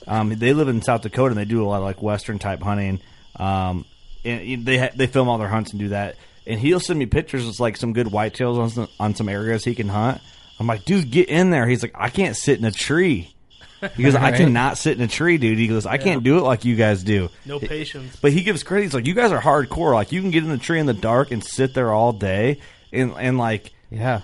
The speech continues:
Speaker 1: and he
Speaker 3: Yeah.
Speaker 1: goes, "I can't." He goes, "I sit there for an hour, and I'm like, I hear an elk bugle off in the distance. I'm out, and I'm chasing the elk around."
Speaker 3: Yeah.
Speaker 1: And I'm like, I, I get his point, too, but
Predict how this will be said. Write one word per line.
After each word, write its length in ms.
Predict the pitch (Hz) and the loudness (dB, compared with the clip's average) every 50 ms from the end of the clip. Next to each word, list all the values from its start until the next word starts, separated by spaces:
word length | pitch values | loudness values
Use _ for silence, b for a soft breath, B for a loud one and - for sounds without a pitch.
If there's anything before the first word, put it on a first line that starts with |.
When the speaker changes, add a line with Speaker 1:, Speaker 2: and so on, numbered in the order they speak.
| - - - | -8 -16 -20
Speaker 1:
and 360 | 64 60 - - 127 139 120 | -20 -14 -8 -6 -4 -2 0
he 60 | 131 147 | 0 0
Speaker 3:
Yeah. 60 | 147 | 2
Speaker 1:
goes, 140 | 165 139 117 | 2 2 2
"I 160 | 127 135 151 | 0 -2 -2
can't." 300 | - - 143 170 160 113 | -2 -4 -4 -2 -2 -2
He 80 | 120 | -2
goes, 120 | 120 113 117 | -2 0 0
"I 100 | 127 127 | -2 -2
sit 200 | - - 165 - | -2 -2 -4 -2
there 160 | - 143 147 | -2 -2 -2
for 140 | - 143 131 | 0 0 0
an 80 | 113 | 2
hour, 240 | 110 120 135 139 120 | 4 4 4 4 4
and 80 | 101 101 | 2 2
I'm 160 | 113 123 135 | 0 2 2
like, 180 | 131 117 107 - | 2 2 2 0
I 120 | 113 127 | 0 0
hear 160 | 131 127 127 | 0 0 0
an 80 | 117 110 | 2 2
elk 200 | 120 131 123 127 | 2 2 0 0
bugle 280 | 117 117 117 107 113 | -2 -2 0 2 2
off 180 | 113 107 107 - | 2 0 0 -2
in 80 | 104 92 | -4 -4
the 60 | 107 | -4
distance. 260 | 110 - - 104 104 | -4 -4 -4 -4 -2
I'm 160 | 117 120 117 | 0 0 2
out, 160 | 117 117 113 | 2 0 0
and 80 | 110 104 | 0 -2
I'm 100 | 110 113 | -4 -4
chasing 360 | - - 107 104 - 101 92 | -4 -4 -4 -4 -4 -6 -6
the 100 | 90 92 | -4 -2
elk 240 | 104 120 120 113 - | -2 -2 -2 -2 -4
around." 360 | 95 87 87 82 80 80 - - | -6 -6 -6 -6 -8 -10 -12 -12
Speaker 3:
Yeah. 260 | 139 135 127 117 120 b b b b - | -12 -12 -12 -12 -14 b b b b -2
Speaker 1:
And 160 | - 123 127 | 0 0 2
I'm 60 | 131 | 2
like, 180 | 135 135 - - | 0 -2 -2 -2
I, 140 | - 127 - - | -4 -2 -2 -2
I 40 | 170 | -2
get 220 | 160 147 233 254 214 | 0 0 2 4 4
his 220 | 202 180 135 - | 4 4 2 0
point, 380 | - - 175 190 180 131 - - | -2 0 2 2 2 0 0 0
too, 180 | - 208 202 160 | 0 0 2 2
but 220 | 131 120 107 b | 2 0 0 b